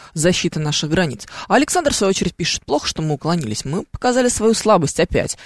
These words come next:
А, только торпеда в борт могла остудить головы британцев». Ам,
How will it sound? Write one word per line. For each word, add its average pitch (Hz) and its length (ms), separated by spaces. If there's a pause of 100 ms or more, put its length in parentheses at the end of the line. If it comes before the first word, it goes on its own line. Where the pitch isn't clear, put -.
(240)
А, 165 240
только 180 240
торпеда 240 600
в 196 100
борт 185 340
могла 151 260
остудить 185 400
головы 170 380 (260)
британцев». 165 720 (320)
Ам, 156 1120